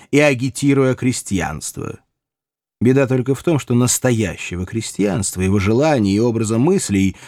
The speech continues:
образованные господа просто-напросто не знали. Вот характерное признание в мемуарах одного из них. Фамилия и национальность не имеют в данном случае никакого значения,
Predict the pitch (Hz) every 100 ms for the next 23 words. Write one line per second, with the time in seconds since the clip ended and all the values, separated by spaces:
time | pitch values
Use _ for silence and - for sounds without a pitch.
0 | - - 147 165 165 185 175 170 160 -
1 | 175 165 196 175 170 - 175 165 170 -
2 | 170 185 233 208 185 80 67 - _ _
3 | _ _ _ 247 240 - 175 180 - 135
4 | 107 113 127 135 135 160 143 123 113 131
5 | 156 180 151 - 117 123 135 139 123 113
6 | 90 - - - _ _ - 120 175 214
7 | 135 107 110 101 120 139 131 117 - 107
8 | 117 135 113 95 110 104 101 123 113 104
9 | 104 104 120 107 101 110 - 160 143 113
10 | 95